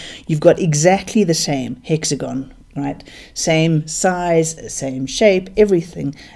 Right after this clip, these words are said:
at the top and the bottom, all right? So this will be a hexagonal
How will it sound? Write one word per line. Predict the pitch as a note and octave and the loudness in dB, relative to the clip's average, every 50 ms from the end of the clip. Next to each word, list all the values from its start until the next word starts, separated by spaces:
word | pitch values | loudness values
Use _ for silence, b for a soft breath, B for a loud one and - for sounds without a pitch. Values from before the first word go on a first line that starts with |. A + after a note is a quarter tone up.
| B | B
at | - C#3+ - | -8 -6 -6
the | - D3+ | -6 -8
top | - - - F#3+ G#3 - - - | -6 -4 -4 -4 -4 -6 -10 -10
and | C3+ C3+ C#3 | -8 -8 -8
the | B2+ C3 | -8 -6
bottom, | - E3 F#3+ A#3+ B3 - C#4+ E4+ E4+ - - - _ _ - | -4 -2 -2 -2 -2 0 -2 -2 -2 -6 -10 -18 _ _ -8
all | F3 | -4
right? | F3+ F#3 G#3 A3+ A3+ A#3 B B B B B B B B B - | -2 -2 -2 -2 -4 -6 B B B B B B B B B -4
So | - - F#3 F3 | 2 2 4 4
this | F3+ G3+ - - | 4 2 2 2
will | G3+ F3+ | 0 -2
be | E3 E3 - | -2 -2 -2
a | - | -2
hexagonal | D#3 D#3 - D#3+ D3+ D#3+ - - D3+ D3+ C#3+ C#3 C3+ D3+ C#3+ C#3+ D#3 F3+ A3+ C#4+ - | -4 -2 -4 -4 -4 -4 -4 -2 0 0 0 2 0 0 0 0 0 0 0 -2 -2